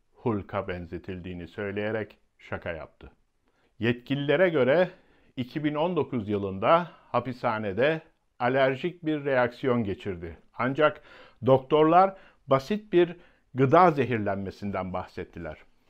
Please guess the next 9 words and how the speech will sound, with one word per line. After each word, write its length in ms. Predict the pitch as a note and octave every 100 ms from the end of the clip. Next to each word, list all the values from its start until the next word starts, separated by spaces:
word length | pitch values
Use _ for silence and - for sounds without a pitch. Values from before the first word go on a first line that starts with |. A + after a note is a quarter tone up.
| _ C#3+
Bir 160 | A#3+
yıl 220 | B3 E3+
sonra 460 | C3+ B2+ A2+ B2 F3+
muhalif 440 | F3 D#3 D#3+ F#3
adaylar 420 | C#3+ C3+ C3+ C3+ C#3
için 300 | B2 C3 B2
organize 560 | A#2+ A#2+ B2 B2 C3+
ettiği 460 | A#2+ - - C3 B2+
bir 240 | A#2+ G#2+